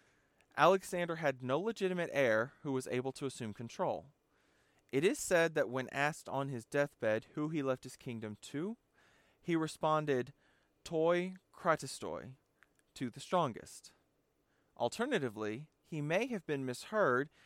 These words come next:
and intended to leave it to Crateroi or Craterus,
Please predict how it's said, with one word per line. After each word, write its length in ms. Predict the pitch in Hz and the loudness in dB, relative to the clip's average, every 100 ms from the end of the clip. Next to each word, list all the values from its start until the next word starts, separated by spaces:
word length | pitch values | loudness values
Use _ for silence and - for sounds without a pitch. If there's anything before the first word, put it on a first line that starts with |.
| - - | -20 -8
and 160 | 135 139 | -2 0
intended 480 | 131 - 165 170 | -2 -2 -4 -4
to 100 | 151 | -6
leave 240 | 151 131 131 | -2 -2 -2
it 120 | 139 | -6
to 320 | - 127 117 _ | -4 -4 -4 _
Crateroi 760 | - 190 226 139 110 101 101 139 _ _ _ _ | 0 0 0 -4 -2 -2 -2 -6 _ _ _ _
or 140 | - 120 | -2 -2
Craterus, 800 | - 185 196 120 110 139 - | 2 0 2 0 -2 -2 -8